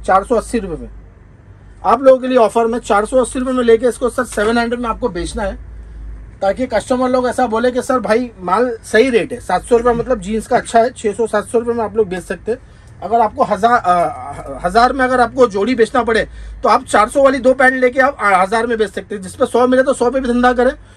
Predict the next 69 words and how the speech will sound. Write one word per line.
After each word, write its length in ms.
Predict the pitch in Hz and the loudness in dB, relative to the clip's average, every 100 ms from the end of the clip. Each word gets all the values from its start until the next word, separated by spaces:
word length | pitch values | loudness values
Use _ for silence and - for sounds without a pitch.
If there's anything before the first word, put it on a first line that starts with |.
| - | -10
दो 140 | 156 214 | 0 2
सौ 140 | 277 | 2
मिले 160 | 262 262 | 4 4
तो 100 | 269 | 4
दो 120 | 240 | 4
सौ 120 | 269 | 4
भी 80 | 269 | 2
धंधा 280 | 226 214 180 | 0 2 0
करें। 180 | 147 123 - - | -2 -8 -18 -4
चार 180 | 233 220 | 0 2
सौ 140 | 277 | 4
वाला 180 | 269 269 | 4 4
माल 160 | 254 254 | 2 2
भी 100 | 262 | 2
मेरे 160 | 247 | 2
पास 200 | 254 247 | 4 2
मिल 180 | 226 240 | 0 -2
जाएगा। 340 | 240 208 214 285 - - | 2 2 -2 -10 -18 -18
अगर 180 | - 226 | -6 -6
कुछ 160 | 247 208 | -4 -2
ग्राहक 220 | 233 247 | 0 2
बोलते 260 | 233 240 254 | 2 0 0
हैं, 60 | |
"सर 160 | 233 247 | 0 -2
हमें 180 | 220 240 | 0 0
हज़ार 360 | 208 185 214 | 2 4 2
में 160 | 247 247 | 2 0
दो 140 | 220 | 2
पैंट 280 | 240 226 233 | 2 2 0
चाहिए।" 300 | - 208 160 - - - | -4 -8 -10 -12 -16 -6
तो 60 | |
आप 120 | 247 262 | -4 -4
उनको 160 | 277 | 0
offer 280 | 269 233 269 | 0 2 2
भी 140 | 277 262 | 2 -2
दें 120 | 170 - - - | -4 -10 -20 -10
कि 60 | 214 | -4
आप 140 | 214 | 0
हज़ार 260 | 202 214 233 | 0 0 0
में 120 | 254 | 0
अगर 100 | 247 | -2
दो 160 | 202 233 | 0 2
पैंट 200 | 240 254 | 4 4
लोगे 200 | 247 254 | 4 4
तो 80 | 254 | 0
आपको 180 | 247 | 4
हज़ार 240 | 233 202 233 | 2 4 0
रुपये 160 | 247 | 0
पड़ेगा। 340 | 226 208 208 339 - - - | 0 -2 -2 -4 -8 -20 -4
तो 60 | 254 | 0
आप 160 | 262 | 0
उसको 180 | 262 - | -2 -10
चार 220 | - 220 214 | 0 0 2
सौ 100 | 262 | 2
वाला 160 | 262 | 4
हमारा 240 | 240 247 254 | 2 2 2
माल 200 | 233 240 | 0 0
जो 120 | 247 | 2
है 60 | 247 | 2
वो 120 | 311 | 0
पाँच 240 | - 214 | -2 -2
सौ, 80 | 220 | -2
पाँच 180 | 262 233 | -2 -2
सौ 80 | 247 | -2
में 120 | 247 | 0
देके 200 | 220 220 | 0 -2
उसको 380 | 233 - - 294 | -10 -20 -8 -4
खुश 220 | 269 277 | -2 0
करें, 200 | 233 - | -2 -2